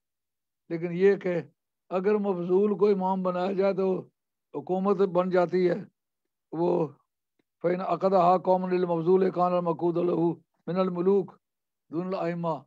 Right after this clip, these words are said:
अगर मफजूल को इमाम बनाया जाए, यानी गैर अफजल को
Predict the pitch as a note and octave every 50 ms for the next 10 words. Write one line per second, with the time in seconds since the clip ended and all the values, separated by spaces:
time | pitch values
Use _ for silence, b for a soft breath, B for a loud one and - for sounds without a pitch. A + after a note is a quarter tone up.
0 | _ _ _ _ _ _ _ _ _ _ _ _ _ _ - D#3+ E3 F#3+ G3 F#3+
1 | F#3+ F#3 E3+ D#3+ D#3+ E3 F3 F#3 G3+ G3+ F#3 E3 F#3+ G3 G3+ F#3+ F3 E3+ E3+ F3
2 | F3 F3 E3+ E3+ E3 E3 E3 E3+ E3+ E3+ D#3+ E3 E3+ E3+ E3 D#3 C3+ - _ _
3 | _ _ _ _ _ _ _ _ _ _ _ _ D#3 D#3 D#3+ D3+ D#3+ F3 F#3+ G#3
4 | G#3 G3+ G#3+ G3+ F#3 E3 D#3 F3+ G3 F#3 D#3+ C#3+ F3